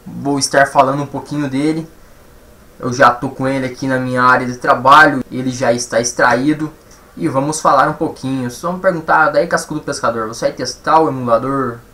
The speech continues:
de Xbox trezentos e sessenta?" Jogo pra teste eu tenho, mas o emulador não funciona no meu computador. Ele requer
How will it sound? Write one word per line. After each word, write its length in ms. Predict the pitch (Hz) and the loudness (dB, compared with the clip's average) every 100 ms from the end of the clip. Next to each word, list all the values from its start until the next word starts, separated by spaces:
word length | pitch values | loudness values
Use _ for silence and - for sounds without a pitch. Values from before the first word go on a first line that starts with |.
| - | -4
de 160 | 117 | -4
Xbox 520 | - 120 123 120 - | -4 -6 2 2 2
trezentos 460 | - 117 110 117 117 | -8 -8 -6 -8 -8
e 20 | |
sessenta?" 420 | - - 151 160 - - - - - - - | -10 -8 -6 -6 -8 -20 -20 -18 -18 -18 -6
Jogo 300 | 156 175 165 | 0 0 2
pra 180 | 170 147 | 2 2
teste 420 | - 180 196 - | 4 4 4 2
eu 120 | 214 | -6
tenho, 420 | - 180 185 196 | -2 0 0 2
mas 600 | 185 175 185 190 - - - - - - - - - - | 4 4 4 0 -4 -6 -14 -20 -20 -20 -20 -20 -20 -4
o 120 | 165 | 0
emulador 680 | 180 180 175 147 147 160 165 | 2 4 4 4 4 4 4
não 180 | 160 175 | 2 0
funciona 440 | 175 175 - 147 | 0 -8 -4 -2
no 80 | 147 | -2
meu 120 | 151 | -4
computador. 680 | 147 147 - 160 127 117 104 - - - - - - | -6 -8 -2 0 0 -2 -4 -12 -20 -20 -20 -20 -14
Ele 220 | 127 135 | -8 -6
requer 680 | 143 135 - 135 139 143 - | -6 -8 -8 -2 4 4 4